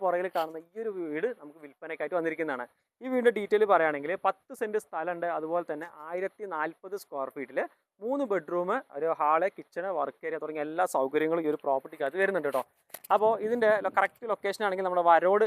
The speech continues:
ജംഗ്ഷൻ്റെ അടുത്തായിട്ടാണ് വരുന്നത്. ഏകദേശം ഹൈവേ റോട്ടിൽ നിന്ന് ഒരു ഇരുന്നൂറ് മീറ്റർ മാത്രമാണ് ഈ ഒരു പ്രോപ്പർട്ടിക്ക് ദൂരമുള്ളൂ. എല്ലാ വാഹനങ്ങളും വരാനുള്ള സൗകര്യങ്ങളും കാര്യങ്ങളൊക്കെ ഈ പ്രോപ്പർട്ടിക്ക് അത് വരുന്നുണ്ട്. പിന്നെ ഇതിനകത്ത് നമുക്ക് നല്ല ബോർവെല്ലിൻ്റെയാണ്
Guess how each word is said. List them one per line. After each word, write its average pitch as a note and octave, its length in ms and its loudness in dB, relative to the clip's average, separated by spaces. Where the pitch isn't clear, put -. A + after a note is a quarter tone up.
ജംഗ്ഷൻ്റെ E3+ 420 0
അടുത്തായിട്ടാണ് D#3+ 580 -4
വരുന്നത്. D3 260 -2
ഏകദേശം E3 340 -2
ഹൈവേ A3 320 2
റോട്ടിൽ G3+ 380 2
നിന്ന് G3 240 -2
ഒരു F#3+ 160 0
ഇരുന്നൂറ് A3 380 0
മീറ്റർ G3 240 0
മാത്രമാണ് F#3+ 480 4
ഈ - 60 0
ഒരു F#3 100 -4
പ്രോപ്പർട്ടിക്ക് D#3+ 400 0
ദൂരമുള്ളൂ. D3+ 300 2
എല്ലാ A3 200 6
വാഹനങ്ങളും G3 380 2
വരാനുള്ള E3+ 320 2
സൗകര്യങ്ങളും E3 520 -2
കാര്യങ്ങളൊക്കെ D3+ 580 -2
ഈ E3 100 -10
പ്രോപ്പർട്ടിക്ക് C#3 380 -6
അത് D#3 100 -8
വരുന്നുണ്ട്. C#3+ 280 -2
പിന്നെ B3 160 -4
ഇതിനകത്ത് A#3+ 320 2
നമുക്ക് A3 220 0
നല്ല G#3+ 120 2
ബോർവെല്ലിൻ്റെയാണ് A3 640 6